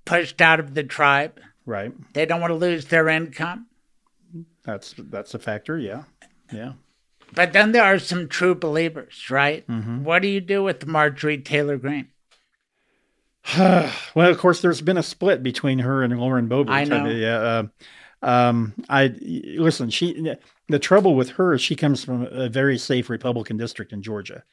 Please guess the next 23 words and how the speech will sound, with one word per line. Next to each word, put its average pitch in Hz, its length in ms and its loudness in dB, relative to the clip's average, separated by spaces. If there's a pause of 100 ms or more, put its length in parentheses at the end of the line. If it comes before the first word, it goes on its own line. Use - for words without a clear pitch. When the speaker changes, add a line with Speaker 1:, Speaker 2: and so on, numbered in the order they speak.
(440)
Speaker 2:
and 110 260 -4
she - 180 0
can 127 160 -2
do 131 200 2
and 120 120 -2
say 123 220 -2
anything 120 300 -4
she - 180 -8
wants. 107 440 -10 (520)
Uh, 117 380 -2
she's 123 260 -4
gonna 123 160 0
be 113 160 0
there 101 180 -2
as 101 120 -8
long 113 160 -4
as 107 60 -6
she - 120 -10
wants 104 280 -8
to - 80 -10
be 107 220 -10 (120)
in 117 160 -6
Congress. - 520 -10